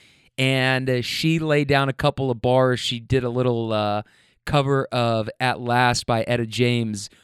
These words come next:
with me in the car. And I got a video of it, and I put it up on TikTok. And she's actually gonna be coming by the studio at some point next month and is gonna join the show for an interview. So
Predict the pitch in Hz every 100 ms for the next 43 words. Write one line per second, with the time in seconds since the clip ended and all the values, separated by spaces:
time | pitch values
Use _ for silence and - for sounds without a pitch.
0 | _ 175 233 240 233 220 226 254 139 -
1 | 127 139 170 175 160 180 180 180 175 185
2 | 165 127 - 160 170 175 151 - 170 -
3 | 170 180 147 131 - - - - 190 180
4 | 175 - 170 170 165 160 - 160 170 165
5 | - - 123 151 165 156 143 - 185 175
6 | 160 160 160 - 151 151 160 156 160 139
7 | 139 - 127 127 196 - _ - _ _
8 | _ _ - 147 143 143 143 139 131 131
9 | - 147 131 151 139 143 151 - 156 147
10 | 160 151 185 113 92 - 123 113